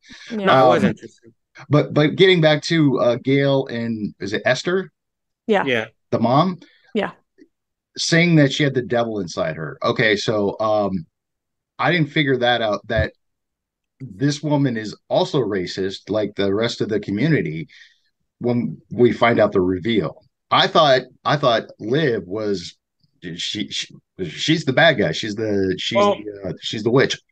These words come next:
Speaker 3: However, she's got the cloak on
Speaker 2: Yes,
Speaker 3: at
Speaker 2: she
Speaker 3: the very
Speaker 2: does.
Speaker 3: end.
Speaker 2: We're, we're meant
Speaker 1: Mm-hmm.
Speaker 2: to figure it out on our own. The, the movie never tells us outright, and as an audience, we're supposed to decide whether we think she's black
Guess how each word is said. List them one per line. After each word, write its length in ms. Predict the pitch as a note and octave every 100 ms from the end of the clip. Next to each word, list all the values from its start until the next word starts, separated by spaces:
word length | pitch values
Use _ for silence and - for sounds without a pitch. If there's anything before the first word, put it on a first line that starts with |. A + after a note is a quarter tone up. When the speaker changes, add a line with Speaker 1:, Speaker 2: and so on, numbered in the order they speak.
| _ _
Speaker 3:
However, 580 | - D#3 B3+ A#3 C3 C#3+ - - - -
she's 200 | - G#3 G#3
got 160 | G#3+
the 60 | F#3
cloak 320 | - G#3+ G#3
on 300 | A#2 D#2+ - - _ _ _ _ _ _
Speaker 2:
Yes, 320 | F3+ G3 -
Speaker 3:
at 20 | -
Speaker 2:
she 80 |
Speaker 3:
the 60 | F#3
very 240 | C#3+ D#3
Speaker 2:
does. 80 | D#3
Speaker 3:
end. 160 | E3+ - _
Speaker 2:
We're, 180 | F3+ G3
we're 160 | G3 A3
meant 240 | B3+ C#4
Speaker 1:
Mm-hmm. 40 |
Speaker 2:
to 360 | B3 G#3 C#3+ C#3+ _
figure 240 | G3 E3+
it 80 | E3+
out 180 | D#3+ D#3
on 140 | C#3
our 160 | B2+ B2
own. 340 | A#2+ A#2+ G#2
The, 200 | G2+ B2 -
the 160 | D#3
movie 420 | D3 D3 E3 E3+
never 300 | C#3+ D3 D3+
tells 400 | C#3+ - C3+ C3
us 240 | C3 B2+ -
outright, 500 | - A#2+ A#2 A#2 B2+ -
and 320 | C3+ B2+ B2 -
as 200 | C3 C#3+
an 80 | C#3+
audience, 420 | C3 C#3+ D#3+ D#3+
we're 80 | E3+
supposed 280 | D#3+ E3+ C#3+
to 80 | D3
decide 440 | C3 - C#3 B2+
whether 220 | C3 B2
we 160 | A#2 B2
think 280 | - C3 C3
she's 300 | - C#3+ B2
black 460 | C3 C3+ C3 B2+